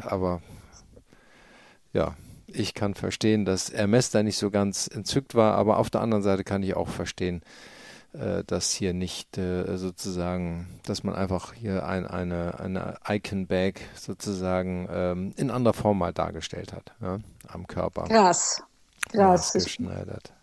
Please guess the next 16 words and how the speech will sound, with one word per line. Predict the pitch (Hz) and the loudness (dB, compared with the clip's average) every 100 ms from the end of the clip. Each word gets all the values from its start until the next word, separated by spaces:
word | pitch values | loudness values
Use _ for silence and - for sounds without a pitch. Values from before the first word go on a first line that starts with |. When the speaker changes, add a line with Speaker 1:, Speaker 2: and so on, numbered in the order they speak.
| - | -14
Speaker 1:
ja. | 104 95 _ - - - - | -14 -14 _ -20 -20 -12 0
Speaker 2:
Bah. | - - - - - - - - - _ - - - - _ _ _ _ _ _ _ _ _ _ _ _ | 0 0 -2 -2 -4 -12 -18 -18 -18 _ -12 -10 -10 -14 _ _ _ _ _ _ _ _ _ _ _ _
Speaker 1:
Gut, | 131 - | -4 6
gut. | 160 113 - - - - - - - - - - _ _ _ _ _ _ _ _ - - - - | 10 10 6 -10 -14 -20 -20 -20 -20 -18 -18 -20 _ _ _ _ _ _ _ _ -8 -8 -8 2
Ja, | 139 143 101 - | 10 10 10 8
ähm, | 139 147 147 147 143 139 - | 10 12 10 8 6 4 6
dann | 143 139 151 139 | 8 8 8 6
hab | 139 | 4
ich | 143 139 | 4 4
hier | 131 | 4
noch | 120 110 | 6 4
zwei | - 107 | 4 2
kleine | 101 104 95 | 4 2 2
Meldungen. | 92 95 104 147 - - - _ _ - | 2 2 2 0 -4 -16 -20 _ _ -12
Schlagwort | - 123 117 123 120 117 | 2 2 6 8 8 8
ist | 113 - | 0 -2